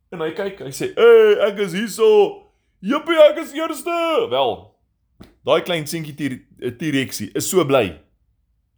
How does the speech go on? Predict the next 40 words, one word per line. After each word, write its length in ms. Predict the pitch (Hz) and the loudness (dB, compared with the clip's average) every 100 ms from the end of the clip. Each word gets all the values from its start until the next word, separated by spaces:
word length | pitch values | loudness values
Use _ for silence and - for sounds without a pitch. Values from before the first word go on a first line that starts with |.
| _ _ | _ _
Hy 60 | 135 | -12
is 180 | 131 131 | -10 -6
eerste 300 | 160 - 131 | -8 -6 -6
by 80 | 107 | -6
die 100 | 104 | -8
v-, 220 | 123 - _ | -12 -18 _
by 80 | 113 | -8
die 120 | 107 | -8
vakansieplek. 640 | 113 131 156 156 95 85 - _ _ _ _ _ - | -8 -10 -10 -10 -8 -8 -10 _ _ _ _ _ 0
Hy 140 | 151 294 | 0 2
spring 500 | - 226 214 - - | -2 -2 -2 -6 -6
dadelik 300 | 147 180 151 | 2 2 2
in 60 | 131 | -2
die 80 | 117 | -4
rivier. 360 | 104 101 78 _ - - _ _ _ _ - | -4 -8 -14 _ -20 -20 _ _ _ _ -14
Want 140 | 110 | -4
raai 140 | 120 160 | 0 2
wat 100 | 185 | 0
het 100 | 160 | 0
hy 80 | 175 | -2
in 100 | 180 | -2
die 60 | |
tas 160 | 190 - | -6 -6
gedoen? 320 | 135 101 90 _ _ | -6 -8 -8 _ _
Toe 80 | - | -6
klaar 140 | 135 | -6
sy 120 | 131 | -6
kosjie 280 | 98 151 139 | -8 -8 -6
man 120 | 117 | -6
getrek. 440 | - - 90 82 _ _ _ _ - | -8 -6 -6 -6 _ _ _ _ -4
Toe's 200 | 185 - | -2 0
papa 340 | - 170 - | 0 2 2
daar, 260 | 196 226 190 | 4 4 2
mamma 500 | 135 147 226 339 294 | -2 2 4 4 2
kom 160 | 302 240 | 2 2
agterna 520 | 233 233 214 214 214 | 2 0 0 0 -2
en 100 | 185 | -2
toe 120 | 262 | -4
sien 200 | - 226 | -4 -2
hulle, 220 | 214 208 | -2 -4